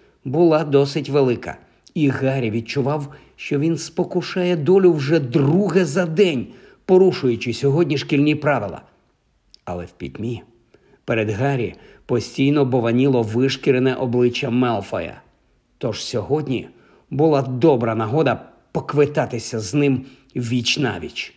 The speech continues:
Її не можна було втрачати. "Пів на дванадцяту", прошепотів нарешті Рон. "Час іти".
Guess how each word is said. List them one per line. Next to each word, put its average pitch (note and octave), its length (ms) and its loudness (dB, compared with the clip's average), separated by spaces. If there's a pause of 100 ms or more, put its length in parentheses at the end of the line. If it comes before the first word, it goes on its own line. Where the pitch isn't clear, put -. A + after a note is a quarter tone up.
(760)
Її E3 680 -4 (580)
не B3 200 6
можна A2 380 -2
було F#2+ 300 -8 (220)
втрачати. - 760 -8 (1800)
"Пів B2+ 340 -8
на C3+ 200 -6
дванадцяту", G#2+ 1120 -10 (760)
прошепотів A#2 680 -6
нарешті G#2+ 440 -4
Рон. F#2+ 240 -8 (760)
"Час - 520 -10 (460)
іти". - 500 -6